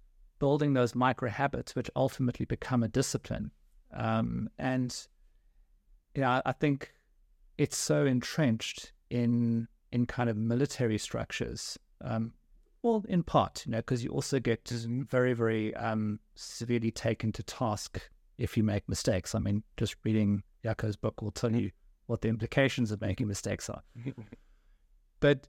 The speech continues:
in, in organizations which you come into, which, which, you know, there's a kind of a cultural, like, like, lack of willingness to change, um, lack of discipline, how do you notice it, and how do you, how do you engage with that and,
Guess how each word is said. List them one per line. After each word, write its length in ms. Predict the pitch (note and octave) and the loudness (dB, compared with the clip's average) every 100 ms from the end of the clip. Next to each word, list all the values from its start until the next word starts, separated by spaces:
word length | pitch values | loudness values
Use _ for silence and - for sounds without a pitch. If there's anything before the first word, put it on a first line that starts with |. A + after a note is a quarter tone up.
| - | 0
in, 340 | E3 D3 D3+ - | 4 4 2 2
in 100 | D3 | 0
organizations 840 | C#3 C3+ B2 C3+ D#3 - A2+ A2+ | 2 2 2 4 2 2 0 0
which 180 | B2+ - | -2 0
you 100 | B2+ | -4
come 240 | - B2+ | 0 0
into, 360 | B2+ C#3+ - A2+ | 2 2 0 -4
which, 420 | A2+ A#2 - - - | -2 -4 -4 -8 -4
which, 460 | B2+ - - - - - | -4 -4 -8 -10 -14 -4
you 60 | |
know, 140 | B2+ A#2+ | 0 2
there's 180 | B2 B2 | 2 0
a 60 | - - | -6 -6
kind 160 | C3+ | -2
of 80 | B2+ | 0
a 40 | A#2+ | -2
cultural, 1000 | - - C#3 C#3 - C#3 B2 A#2 A2 A2 _ _ _ _ _ _ _ _ _ | -6 -2 -2 -2 -4 0 2 2 0 -6 _ _ _ _ _ _ _ _ _
like, 220 | C3 A#2 - _ _ - _ _ | 0 0 0 _ _ -20 _ _
like, 160 | C#3 B2 - | 2 2 2
lack 400 | A#2+ A#2+ - A#2+ | 2 2 2 -2
of 80 | |
willingness 480 | G#2+ A#2+ A#2 A2+ - | 2 4 4 2 -2
to 80 | - | -6
change, 720 | - - A#2+ A#2 A2 G#2+ - - | -6 -4 -2 0 -2 -4 -6 -6
um, 220 | A#2 A#2+ | -6 -4
lack 280 | A#2 A#2+ - | -2 -2 -2
of 80 | C#3 | -4
discipline, 600 | B2 - C3+ - A#2+ G#2+ _ _ _ _ _ _ - | -2 -2 -4 -4 -4 -6 _ _ _ _ _ _ -10
how 220 | B2+ D3 | -2 0
do 120 | D3+ | 2
you 60 | B2 | 2
notice 420 | A#2 C3 C#3 - | 2 0 -2 -6
it, 320 | G#2+ - - - | -8 -10 -14 -6
and 140 | A#2+ | -6
how 320 | - C3 C3 | -4 -4 -4
do 140 | D3 C#3 | -2 -2
you, 600 | B2+ B2 A#2 A2+ A2 A2+ _ _ _ _ F#2 | 0 2 2 0 -2 -6 _ _ _ _ -8
how 160 | B2 C3 | -2 0
do 120 | C#3 | 4
you 60 | |
engage 420 | B2 A#2 A2+ C3 - | 4 4 2 2 -2
with 120 | A#2+ | 0
that 160 | A2+ | 0
and, 220 | A2+ G#2+ | 2 0